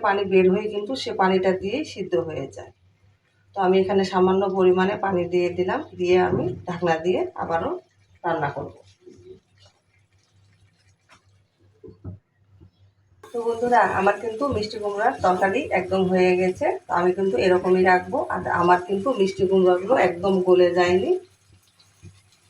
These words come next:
আর পুরোপুরি রসটা কিন্তু আমি টানিয়েও নিইনি। আমার কিন্তু এরকম একটু রস থাকলে ভালো লাগে, মানে একটু ভেজা ভেজার মতো। পুরোপুরি শুকনো টানিয়ে নিলে কিন্তু আমার ভালো লাগে না। তো আপনারা চাইলে আপনাদের পছন্দ মতো করে নামিয়ে নিতে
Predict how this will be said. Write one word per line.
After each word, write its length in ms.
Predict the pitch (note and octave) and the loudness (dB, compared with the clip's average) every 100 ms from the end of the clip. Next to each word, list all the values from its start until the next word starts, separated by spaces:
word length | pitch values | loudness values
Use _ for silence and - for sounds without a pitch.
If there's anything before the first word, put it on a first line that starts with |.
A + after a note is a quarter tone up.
| _ - _ - | _ -20 _ -4
আর 80 | D#3+ - | -4 -2
পুরোপুরি 400 | G3 F#3+ G3 G3 F#3 | 0 0 2 2 4
রসটা 280 | F3+ - F#3+ F#3+ | 4 4 -2 0
কিন্তু 160 | G3 G3 | 2 2
আমি 100 | A3 C4+ | 2 2
টানিয়েও 340 | F#3 F3+ F#3+ F#3 | 4 6 6 4
নিইনি। 280 | E3+ D3 C#3+ - | 2 0 -6 -4
আমার 140 | F3 F3 | -2 -2
কিন্তু 180 | G3 F#3+ G#3 | -2 -2 2
এরকম 260 | F#3 F#3 F#3 | 2 4 2
একটু 120 | F3+ F#3 | 2 2
রস 140 | E3+ - | 0 -2
থাকলে 180 | F#3 F#3+ F#3 F3 | -4 -2 -2 0
ভালো 160 | E3+ E3+ | 0 2
লাগে, 220 | E3 E3 F4 - _ | 0 0 -6 -8 _
মানে 140 | - C#3+ | -16 -14
একটু 120 | C#3+ E3+ | -10 -6
ভেজা 220 | E3+ E3+ E3 | -2 0 0
ভেজার 280 | E3+ E3 E3 E3 | 0 0 0 -2
মতো। 180 | E3 C4+ F4 _ _ - - _ | -4 -6 -8 _ _ -20 -20 _
পুরোপুরি 420 | F#3+ F#3+ F#3 F3+ F#3 | -2 2 4 4 4
শুকনো 260 | F#3 F#3 F#3+ | 0 0 4
টানিয়ে 280 | F3+ E3+ E3+ F3 | 4 4 2 2
নিলে 140 | F3 E3+ | 0 0
কিন্তু 140 | F3 F3 | 0 0
আমার 120 | F#3 E3+ | 0 0
ভালো 140 | D#3 D3+ | -4 -2
লাগে 200 | A#2+ A#2 F#2+ | -4 -4 -8
না। 40 | - - | -10 -12
তো 60 | - C3+ - | -10 -8 -8
আপনারা 220 | - E3+ E3 | -4 -4 0
চাইলে 200 | E3 F3+ - | 0 2 0
আপনাদের 260 | F3+ F3+ F3+ | 0 -2 -2
পছন্দ 240 | F3+ F3+ E3+ E3+ | -4 0 0 0
মতো 160 | F3 F#3 | 0 0
করে 140 | G#3 F4 E3+ | 0 0 2
নামিয়ে 260 | F3 E3 E3 | 2 2 0
নিতে 160 | E3+ E3+ | -2 -2